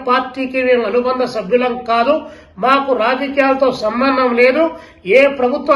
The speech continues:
అధికారంలో ఉంటే ఆ ప్రభుత్వం చెప్పినటువంటి అంశాలను తూచా తప్పకుండా పాటించే వాళ్ళమే తప్ప, మేం ప్రభుత్వ కార్యక్రమాలను జనంలోకి తీసుకొని పోయి ప్రజలకు సేవగా, సేవకులుగా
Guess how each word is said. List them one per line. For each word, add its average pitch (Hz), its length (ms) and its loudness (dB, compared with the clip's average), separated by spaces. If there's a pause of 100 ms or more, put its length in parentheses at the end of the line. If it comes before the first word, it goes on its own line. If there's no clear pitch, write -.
అధికారంలో 262 680 0
ఉంటే 285 220 4 (540)
ఆ 269 40 4 (180)
ప్రభుత్వం 285 460 0 (120)
చెప్పినటువంటి 254 600 -2
అంశాలను 285 500 2 (420)
తూచా 285 380 0 (140)
తప్పకుండా 262 460 0 (140)
పాటించే 262 500 -2 (100)
వాళ్ళమే 247 380 4 (120)
తప్ప, 226 200 0 (580)
మేం 277 180 4 (120)
ప్రభుత్వ 247 360 0 (180)
కార్యక్రమాలను 269 800 2 (460)
జనంలోకి 277 580 2
తీసుకొని 262 400 -2
పోయి 269 140 4 (360)
ప్రజలకు 302 420 2 (100)
సేవగా, 277 380 2 (220)
సేవకులుగా 277 500 2